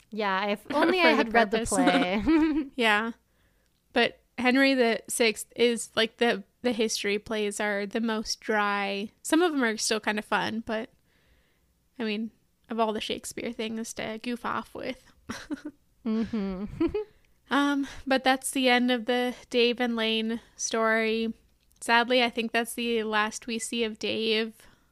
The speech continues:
Speaker 2: M-,
Speaker 1: Really?
Speaker 2: I'm not entirely sure, but
Speaker 1: Oh, no.
Speaker 2: Yeah,
Speaker 1: I
Speaker 2: he's
Speaker 1: didn't say my
Speaker 2: definitely
Speaker 1: proper goodbyes when I was
Speaker 2: <laughs>
Speaker 1: watching the episode.
Speaker 2: He's definitely not there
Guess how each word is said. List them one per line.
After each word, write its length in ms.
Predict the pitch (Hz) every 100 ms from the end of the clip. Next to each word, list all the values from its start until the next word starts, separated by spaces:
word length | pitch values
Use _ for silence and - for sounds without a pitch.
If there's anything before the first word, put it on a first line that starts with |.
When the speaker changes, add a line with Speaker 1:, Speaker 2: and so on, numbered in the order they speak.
| _ _ _ _ _ _ _ _ _
Speaker 2:
M-, 80 | 220
Speaker 1:
Really? 400 | 320 302 214 175
Speaker 2:
I'm 120 | 226
not 200 | 226 220
entirely 520 | 220 - 208 214 214
sure, 460 | 220 - 208 214 214 -
but 300 | 220 220 - _ _
Speaker 1:
Oh, 160 | 302 311
no. 920 | 311 262 233 262 381 349 220 196 220 220 - -
Speaker 2:
Yeah, 180 | 254
Speaker 1:
I 40 | 247
Speaker 2:
he's 220 | 302 330
Speaker 1:
didn't 120 | 233
say 160 | 311 262
my 60 | 269
Speaker 2:
definitely 200 | 285 -
Speaker 1:
proper 380 | 262 262 311 277
goodbyes 640 | 254 208 196 262 302 240
when 120 | 240
I 120 | 220 220
was 100 | 247
Speaker 2:
<laughs> 20 |
Speaker 1:
watching 320 | 226 - 240
the 80 | 233
episode. 680 | 240 - 311 - 175 - - _
Speaker 2:
He's 280 | - 254 240
definitely 400 | 240 233 269 277
not 320 | 254 233 226
there 460 | 226 220 214 214